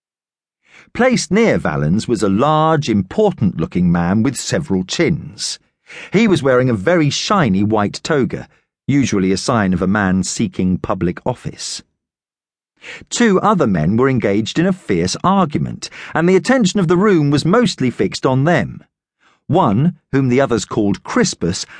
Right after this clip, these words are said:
had sharp rat-like features and a narrow beard that jutted from his chin like the battering ram of a warship. He enjoyed stabbing the air with his finger as he made his points.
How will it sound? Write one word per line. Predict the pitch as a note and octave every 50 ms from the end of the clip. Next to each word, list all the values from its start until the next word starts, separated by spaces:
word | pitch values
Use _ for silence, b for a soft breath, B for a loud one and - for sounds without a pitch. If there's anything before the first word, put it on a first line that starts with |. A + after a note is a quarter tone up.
| B
had | B C#3 B2 F#2+
sharp | - - - - - F#3 E3 D#3+ D3+ C3 - -
rat-like | G2+ G2 G#2 F#3 F3 D3 - - A2+ F#2+ E2 E2+ - -
features | - - F#2+ - - - - B2 C#3+ C#3+ - B B B B
and | A#2 B2+ A2
a | A2+
narrow | A2+ B2 D3+ F#3+ G#3 G3+ G3+ G3 F3+
beard | - D3+ E3+ D#3+ A#2 F2 D#2+ D#2 D2 -
that | - A2+ - B2 F#2
jutted | - D#3 D3 - - C3+ -
from | - B2+ A#2
his | G#2+ A#2+ A#2 -
chin | _ - - - G3+ B2 E2+ D#2+ E2+
like | F2+ G#2 G2 -
the | G#2
battering | F#2 - - C3+ - - - C3 B2 A#2+ A#2
ram | A2+ G#2 G#2+ A2+
of | A2 G#2
a | B2+
warship. | A#2+ B2 D3+ F3 E3+ D3+ A2+ - - - D3 - - - - _ _ _ _ _ _ _ _ _ B B B B
He | B A#3 A#3+ A3 G3 -
enjoyed | D#3 D3 C#3 A#2+ - G3 F#3+ E3 C#3 B2 -
stabbing | - - - - - - G3 F#3 D#3+ D#3+ D#3
the | D3+ D3 D3+
air | D3 D3 C3+
with | B2+ A#2+
his | C3 A#2 -
finger | - - A3+ G#3 G3 D3 - G2 F#2
as | F#2+
he | A2 B2+
made | B2 A2+ G#2+ G#2+ F#2+
his | G2 A2+ -
points. | - - G3 E3 G2+ D2 - - - - - -